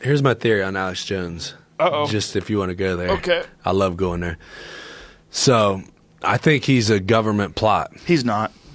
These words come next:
Speaker 1: I
Speaker 2: I'll tell you
Speaker 1: think
Speaker 2: that
Speaker 1: he
Speaker 2: for
Speaker 1: is.
Speaker 2: sure. I've known him forever. I've known
Speaker 1: Yeah.
Speaker 2: Alex since nineteen ninety-eight.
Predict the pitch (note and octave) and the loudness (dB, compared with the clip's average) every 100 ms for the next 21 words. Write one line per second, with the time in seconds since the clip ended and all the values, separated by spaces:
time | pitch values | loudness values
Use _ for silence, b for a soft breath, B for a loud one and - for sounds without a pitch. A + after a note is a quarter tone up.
0 | B B B B B _ _ - - - | B B B B B _ _ -20 -12 0
1 | C#3 C3+ C3+ C3 B2 - C#3 A#2 C3+ C3 | 4 6 4 4 2 4 4 4 4 2
2 | A#2+ A2+ C#3 A#2+ A2 - - D#3+ D3+ C#3 | 2 2 2 0 -6 -4 -2 0 2 2
3 | C3+ C3+ C3 - C3+ C3+ C#3 C3+ C3+ A#2+ | 0 -2 -8 -6 -6 -4 -2 0 0 0
4 | C3+ C#3+ | 0 -2